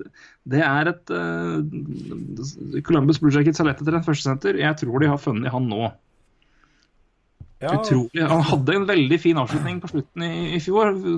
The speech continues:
Speaker 1: Viste, da var han, eh, ikke helt på innprogrammet, men han var veldig, veldig bra. Jeg har han på Fantasy, så jeg føler han jo litt ekstra.
Speaker 2: Ja.
Speaker 1: Eh, i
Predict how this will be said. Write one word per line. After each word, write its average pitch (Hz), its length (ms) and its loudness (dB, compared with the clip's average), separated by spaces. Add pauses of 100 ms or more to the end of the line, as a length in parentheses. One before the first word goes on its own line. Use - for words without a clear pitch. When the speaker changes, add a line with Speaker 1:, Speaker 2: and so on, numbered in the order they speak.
(460)
Speaker 1:
Viste, 151 480 4
da 156 160 4
var 139 220 4
han, 151 180 2
eh, 147 960 -2
ikke 175 220 0
helt 131 320 0
på 151 100 4
innprogrammet, 170 320 2
men 180 60 4
han 180 100 2
var 160 220 4
veldig, 175 240 0
veldig 175 180 -2
bra. 202 160 2
Jeg 175 80 2
har 151 80 2
han 139 160 2
på 156 80 -2
Fantasy, 139 320 -2
så 170 120 -4
jeg 151 80 -10
føler 139 260 0
han 156 140 0
jo 143 200 2
litt 139 240 2
ekstra. 175 300 -4 (260)
Speaker 2:
Ja. 131 140 -6 (640)
Speaker 1:
Eh, 135 240 2
i 147 60 6